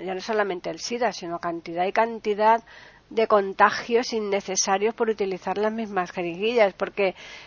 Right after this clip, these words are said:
claro, antiguamente se, eh, se, se calentaban, ¿no? Servían.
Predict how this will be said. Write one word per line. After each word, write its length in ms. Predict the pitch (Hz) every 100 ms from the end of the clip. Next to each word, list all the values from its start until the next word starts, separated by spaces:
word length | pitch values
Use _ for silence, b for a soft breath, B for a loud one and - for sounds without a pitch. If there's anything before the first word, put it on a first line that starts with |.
| -
claro, 160 | 220 254
antiguamente 520 | 214 220 233 240 262
se, 120 | - 226
eh, 200 | 196 185
se, 680 | - 196 180 185 175 170 165
se 120 | 185 -
calentaban, 680 | 185 185 185 247 240 180 180
¿no? 140 | 302
Servían. 640 | - 180 214 277 185 156